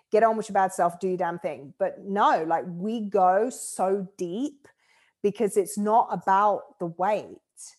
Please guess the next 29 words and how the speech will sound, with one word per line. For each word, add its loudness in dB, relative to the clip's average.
Just -2
like -4
you -8
said, -2
it's -8
about 0
why 2
there -2
exists -6
a -4
belief -6
that -4
you -12
have -8
to -8
look -8
a -12
certain -8
way. -8
And 0
it's -6
about 0
what 0
that 0
weight -6
is -8
stealing -10
from -8
you. -12